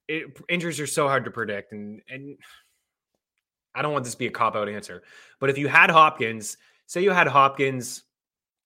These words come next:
and you had Adams, Adams and you had Deontay Johnson, and, like, Hopkins is your third wide receiver, like, which is what happens if Adams goes down and, you know, for a couple weeks, and then you're stuck with two wide receivers that are just bench guys. And then I just feel like you're in a tough spot. So I feel like you can get yourself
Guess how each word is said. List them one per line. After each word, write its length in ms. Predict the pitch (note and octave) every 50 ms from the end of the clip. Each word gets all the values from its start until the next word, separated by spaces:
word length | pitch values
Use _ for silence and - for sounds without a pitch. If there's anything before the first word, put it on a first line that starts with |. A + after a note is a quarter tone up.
| _ _ _ _ _ _ _ _ -
and 80 | A#2+ B2+
you 80 | C3 C3
had 140 | C3 C3
Adams, 500 | B2+ A#2+ B2+ C3 B2+ B2+ B2+ B2 A2+ G#2+ - -
Adams 360 | C3 B2+ B2 C3 B2+ B2 A2
and 80 | A#2+
you 100 | A#2+ A#2
had 220 | A#2+ B2 A#2+ A2+ G#2
Deontay 380 | A2+ A#2 A2 A2 G#2+ A#2 A2
Johnson, 500 | G2+ G#2+ G2 G2 G2 F#2+ - G#2+ G2+ G2+
and, 200 | G2 F#2+ F#2+ F#2
like, 180 | F#2 F#2+ F#2+ -
Hopkins 420 | - G#2 G2+ G2 - G#2 G2 F#2
is 140 | G2 F#2+ F2+
your 100 | F#2+ F#2
third 300 | F#2 - G2+ G2 G2+ F#2
wide 200 | G2 F#2 F2+ F2
receiver, 480 | F2+ F2+ - F#2+ F2 E2 E2+ E2 E2+ _ _ _ - - - - _ _ -
like, 140 | C#3+ C#3+ B2
which 180 | D#3 G3 F#3
is 80 | G3 F3
what 220 | C#3+ C#3 D#3+ G#3
happens 380 | G3+ F3+ F3+ F#3 G3 G3+ F3+ D#3+
if 80 | D#3+ D#3
Adams 340 | C#3 D3 F3 F#3+ F#3 D3
goes 200 | B2+ D3 C3 A#2+
down 320 | A2 A#2+ A2+ G#2+ G#2 G2+ -
and, 300 | A#2 B2+ B2+ A#2+ A#2 A#2+ - C#3
you 120 | C3 B2
know, 100 | A#2 A2
for 160 | G#2 - B2+
a 60 | A2 -
couple 260 | - B2+ - A2+ A2+
weeks, 280 | A#2 A#2+ A#2 A2 -
and 240 | - A#2+ B2 B2+ B2+
then 140 | E3+ F#3 G#3
you're 100 | A3 G3+
stuck 260 | G3 - G3 F3+ -
with 140 | D#3+ C#3 -
two 300 | - - - G3 G3 G3
wide 240 | F3+ F3 E3+ E3+ E3
receivers 340 | D#3 - - D#3+ D#3+ D3 C#3
that 100 | D#3 C3+
are 40 |
just 240 | C3 C3 C3+ B2+ G#2
bench 280 | G#2+ B2+ C#3 D#3+ - -
guys. 360 | - C3+ C3 C#3 C#3 C3+ C3+
And 100 | C#3+ D#3
then 100 | F3+ G3
I 80 | G#3 G3
just 200 | F3 E3+ - -
feel 120 | E3 D#3
like 160 | D3+ C#3+ C3+
you're 200 | C3 C3 A#2+ A#2
in 240 | - C3+ C#3 C#3+ C#3
a 40 | B2
tough 300 | - - - B2+ A#2+ -
spot. 460 | - - - G2+ F#2+ F2+ F2+ F#2+ -
So 100 | - B2+
I 80 | C3 C3
feel 160 | - F#3+ G3
like 160 | G3+ G3 G3+
you 80 | F#3+ F#3
can 140 | - D3
get 140 | C3+ C#3+ C#3
yourself 440 | C3+ B2 - - B2+ B2 A#2+ B2